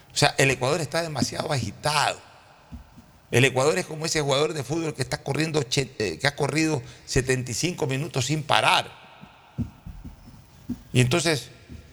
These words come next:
por ahí hay una pausa Pon-, ponlo, ponlo a, ponlo a descansar un poco. Quizás no, no lo sientes, pues ponlo aunque sea a caminar un poquito, esa pausa de quince minutos que hay por ahí,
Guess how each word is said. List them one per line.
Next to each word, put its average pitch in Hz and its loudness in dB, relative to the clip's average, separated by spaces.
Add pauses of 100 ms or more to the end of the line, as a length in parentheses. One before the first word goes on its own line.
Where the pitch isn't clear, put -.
por 139 4
ahí 139 6
hay 175 6
una 185 -4
pausa 160 -2 (1500)
Pon-, 196 4
ponlo, 208 0
ponlo 208 0
a, 196 0
ponlo 196 -4
a - 2
descansar 175 0
un 160 -6
poco. - -4 (1200)
Quizás 156 4
no, 220 -4
no 190 2
lo 214 2
sientes, 208 -6
pues 123 -8
ponlo 185 -4
aunque 160 -2
sea 170 0
a - -6
caminar 170 -2
un 175 -8
poquito, 151 -4
esa 127 -2
pausa 147 -2
de 131 -4
quince 156 -4
minutos 143 -4
que 151 2
hay 160 0
por 131 -8
ahí, 143 0